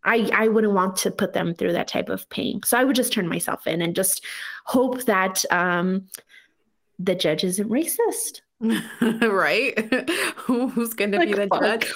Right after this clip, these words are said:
Speaker 2: Wait, bitch, but who's gonna be the judge and who's gonna be a jury? Let's think about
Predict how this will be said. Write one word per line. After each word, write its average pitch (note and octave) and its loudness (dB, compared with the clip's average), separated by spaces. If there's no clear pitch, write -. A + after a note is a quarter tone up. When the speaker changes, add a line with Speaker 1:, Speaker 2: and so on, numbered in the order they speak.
Speaker 2:
Wait, A#3 2
bitch, A#3 2
but A3+ 2
who's C4 2
gonna D#4 2
be D#4+ 2
the E4 2
judge A3 2
and A3+ 2
who's B3+ 0
gonna A#3 0
be A#3 0
a A#3 0
jury? G3+ 0
Let's G3+ -2
think A3 -2
about A#3+ 0